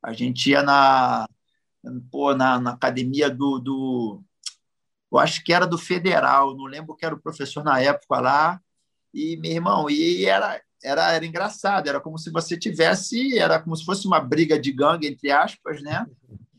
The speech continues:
É, organizada. Jacaré falava, "Ó, tô com meus alunos aqui, você tá com seus alunos aí, vamos botar pra treinar." Então, era antigamente, antes das competições, né?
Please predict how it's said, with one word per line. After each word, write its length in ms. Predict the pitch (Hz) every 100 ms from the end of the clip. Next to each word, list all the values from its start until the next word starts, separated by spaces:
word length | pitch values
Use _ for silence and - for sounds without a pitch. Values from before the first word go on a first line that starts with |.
| _ _ _
É, 220 | 147 147 - _
organizada. 600 | 147 175 202 185 156 123
Jacaré 420 | 117 123 156 165
falava, 380 | - 190 180 170
"Ó, 260 | 190 143 120 _
tô 100 | 160
com 100 | 165
meus 200 | 170 175
alunos 280 | 175 165 170
aqui, 440 | 175 170 165 143 117
você 140 | -
tá 140 | - 143
com 80 | -
seus 180 | 139
alunos 240 | 143 147 139
aí, 100 | 135
vamos 140 | 131
botar 260 | 160 160 165
pra 160 | 170 -
treinar." 600 | 160 165 151 160 196 226 _ _ _
Então, 320 | 139 131 165 170
era 160 | 202
antigamente, 720 | 196 165 147 139 151 147 - -
antes 260 | 214 214
das 180 | 160 156
competições, 880 | - 143 139 131 - 139 160 135 -
né? 340 | 127 151 170